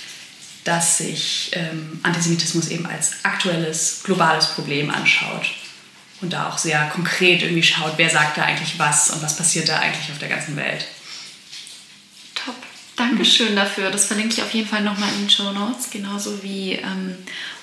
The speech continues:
Speaker 2: eure Seite und eure Socials. Ähm,
Speaker 1: Ja, das wär toll.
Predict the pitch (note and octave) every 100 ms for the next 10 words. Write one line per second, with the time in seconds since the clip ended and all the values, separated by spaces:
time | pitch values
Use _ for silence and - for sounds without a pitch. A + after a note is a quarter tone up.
0 | - G3+ F#3+ F#3+ F#3 - G#3+ - G3 G3
1 | F#3 F#3+ - A3+ C4+ - - - G3+ G3+
2 | G#3 G#3 G#3+ C4+ - G#3+